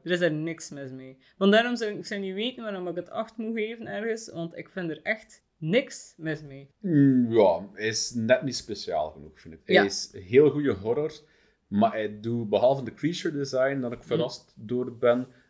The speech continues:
Speaker 2: doet hij niks groundbreaking.
Speaker 1: Nee, dat is waar.
Speaker 2: Het is geen Hereditary of zo.
Speaker 1: Mm. Maar
Speaker 2: Dus
Speaker 1: dat moet ook niet
Speaker 2: dat
Speaker 1: altijd.
Speaker 2: moet ook niet altijd, maar allee, hij snapte,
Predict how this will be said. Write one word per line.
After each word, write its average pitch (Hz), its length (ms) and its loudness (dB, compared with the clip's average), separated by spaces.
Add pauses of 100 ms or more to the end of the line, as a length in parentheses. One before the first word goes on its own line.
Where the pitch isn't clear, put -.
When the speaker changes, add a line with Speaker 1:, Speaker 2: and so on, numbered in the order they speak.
Speaker 2:
doet 135 260 -2
hij 123 120 10
niks 120 680 -6 (680)
groundbreaking. 104 1040 2
Speaker 1:
Nee, 123 200 -2
dat 202 120 -4
is - 60 -10
waar. 139 100 -2
Speaker 2:
Het 117 80 -6
is 107 220 -4
geen 117 680 -2
Hereditary 95 840 -4
of 80 120 -16
zo. - 160 -16
Speaker 1:
Mm. 85 80 0 (280)
Maar 190 240 -2
Speaker 2:
Dus 240 100 4
Speaker 1:
dat 214 120 0
moet 254 200 -6
ook 147 140 -8
niet 139 120 -14
Speaker 2:
dat 107 140 -6
Speaker 1:
altijd. 127 180 4
Speaker 2:
moet 175 160 2
ook 131 120 -2
niet 107 140 -2
altijd, 101 560 -2
maar 101 180 -4
allee, 110 180 -2
hij 110 80 -6
snapte, 120 720 -2